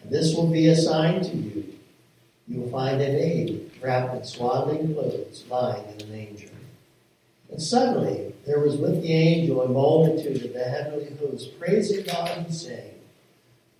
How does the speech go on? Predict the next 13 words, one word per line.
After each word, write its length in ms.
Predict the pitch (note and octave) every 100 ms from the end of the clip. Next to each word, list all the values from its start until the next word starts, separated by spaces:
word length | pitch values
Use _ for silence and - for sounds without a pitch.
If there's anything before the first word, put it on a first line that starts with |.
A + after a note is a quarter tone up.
| -
"Glory 460 | A#2+ D#3 G3 G3+
to 120 | - D#3+
God 440 | D#3 D#3 E3 E3
in 60 | D#3+
the 100 | D#3
highest, 640 | D3 D#3 D#3+ - - - - - _ _ - -
and 180 | B2 A#2+
on 180 | A#2+ C3+
earth 460 | E3+ F3 - -
peace, 400 | G3+ G3+ - -
goodwill 640 | - D#3 D#3 E3 D#3+ C3 -
toward 340 | - B2+ B2
men." 300 | A#2 A2 G2